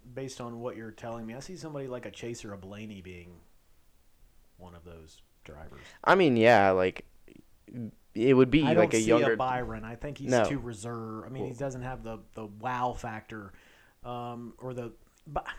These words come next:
Speaker 1: and I'm not saying that he doesn't have the cool guy factor yet.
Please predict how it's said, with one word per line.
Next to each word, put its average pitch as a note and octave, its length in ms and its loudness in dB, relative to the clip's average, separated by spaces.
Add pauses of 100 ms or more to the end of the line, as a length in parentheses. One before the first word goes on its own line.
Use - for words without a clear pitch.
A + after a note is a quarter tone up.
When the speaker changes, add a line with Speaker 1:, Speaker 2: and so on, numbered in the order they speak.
(300)
Speaker 1:
and E3 100 -8
I'm E3+ 80 -2
not F3+ 180 -2
saying E3 160 -4
that D3+ 40 -6
he D3+ 60 -6
doesn't G#3 220 -2
have F3 220 -2
the C3 220 -4 (180)
cool G#3 340 4
guy B2+ 280 2
factor A#2 640 -8
yet. A2+ 380 -8